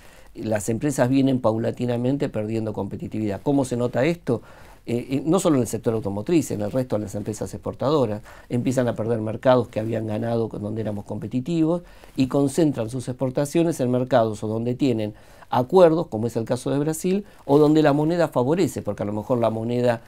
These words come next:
en un momento Brasil se apreciaba la moneda mucho más fuerte que la Argentina,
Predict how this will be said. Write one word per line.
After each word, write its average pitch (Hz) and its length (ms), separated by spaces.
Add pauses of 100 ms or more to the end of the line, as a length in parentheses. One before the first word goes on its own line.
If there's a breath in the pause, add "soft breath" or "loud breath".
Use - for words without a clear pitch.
(120 loud breath)
en 113 140
un 120 80
momento 127 400
Brasil 123 380
se 135 100
apreciaba 113 480
la 110 120
moneda 117 320
mucho 113 260
más 101 160
fuerte 113 240
que 110 80
la 107 80
Argentina, 120 580